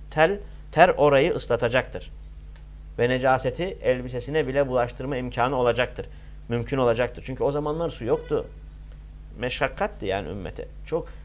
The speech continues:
sahabeler çoğu zaman isticmar kullanırlardı. Çoğu zaman. Sudan daha çok isticmar, taş kullanırlardı.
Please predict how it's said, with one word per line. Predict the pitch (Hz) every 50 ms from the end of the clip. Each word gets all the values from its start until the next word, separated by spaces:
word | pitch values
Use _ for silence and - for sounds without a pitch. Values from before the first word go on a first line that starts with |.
| -
sahabeler | - - 156 135 135 135 143 147 170 175 175 -
çoğu | - 220 226 214 175
zaman | 160 160 165 165
isticmar | 156 147 - 135 127 135 139 135 -
kullanırlardı. | - 110 101 98 98 92 90 85 90 87 - -
Çoğu | - - 208 202
zaman. | 147 117 95 85 - - - - - - - - - - - - - - -
Sudan | - - - 131 143 170 175 165
daha | 156 156 180 185
çok | - 190 214 208 - - - -
isticmar, | 120 - - 131 123 139 151 147 131 -
taş | - 156 147 - - - - - - -
kullanırlardı. | 107 101 98 95 90 90 87 87 -